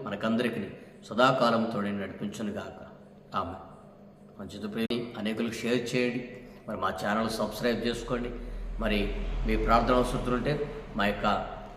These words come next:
ఆ, స్క్రీన్ మీద కనపడుతున్నటువంటి ఆ ఫోన్ నంబర్లకి మీ యొక్క ప్రార్థన విషయాన్ని మాకు తెలియజేసినట్లయితే, ఖచ్చితంగా మేము మీ కొరకు ప్రార్థన చేస్తామనే విషయాన్ని తెలియజేస్తూ ఈ కార్యక్రమాన్ని ముగిస్తున్నాం.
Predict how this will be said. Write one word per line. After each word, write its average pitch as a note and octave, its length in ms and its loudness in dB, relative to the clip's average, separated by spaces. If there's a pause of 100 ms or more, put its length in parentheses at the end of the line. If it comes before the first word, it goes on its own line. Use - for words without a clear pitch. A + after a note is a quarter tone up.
(140)
ఆ, G2 120 4
స్క్రీన్ B2 360 2
మీద B2 120 4
కనపడుతున్నటువంటి A2+ 1080 0
ఆ G2 40 -6
ఫోన్ A2+ 300 2
నంబర్లకి A2+ 600 2 (380)
మీ G#2 60 -2
యొక్క G2+ 260 -2
ప్రార్థన A2+ 360 6
విషయాన్ని A2+ 440 2
మాకు G#2 260 -2
తెలియజేసినట్లయితే, A#2+ 1080 0 (260)
ఖచ్చితంగా G2+ 360 -4
మేము G#2 200 0
మీ G2 80 -4
కొరకు G2+ 240 -4
ప్రార్థన G2+ 440 -2
చేస్తామనే G2+ 560 -2
విషయాన్ని G#2 320 -4
తెలియజేస్తూ A#2+ 580 0 (420)
ఈ - 20 -12
కార్యక్రమాన్ని F2+ 600 -8
ముగిస్తున్నాం. F2+ 420 -12